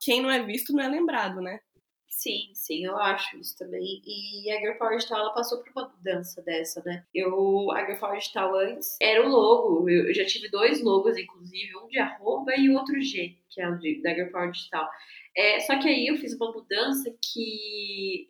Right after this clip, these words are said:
Speaker 2: eu quis trazer mais o por trás, de que, quem tá por trás do negócio, né? Que é a Bruna Ferrari.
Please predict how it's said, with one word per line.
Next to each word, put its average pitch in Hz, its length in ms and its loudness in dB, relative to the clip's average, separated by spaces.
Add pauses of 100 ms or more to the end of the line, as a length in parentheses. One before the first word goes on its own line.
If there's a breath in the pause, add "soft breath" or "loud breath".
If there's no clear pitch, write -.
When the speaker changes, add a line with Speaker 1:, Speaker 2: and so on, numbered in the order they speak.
Speaker 2:
eu 226 260 2
quis 269 400 -6
trazer 254 580 2
mais 262 260 2
o 262 120 -2
por 277 200 -2
trás, 220 300 2
de 226 80 -6
que, - 120 -14 (120)
quem 466 240 0
tá 359 120 2
por 320 280 2
trás 202 420 2 (460 soft breath)
do 208 80 2
negócio, 185 640 2
né? 175 280 -4 (120)
Que 202 240 -6
é 196 80 0
a 330 200 4
Bruna 202 300 -4
Ferrari. 175 520 -4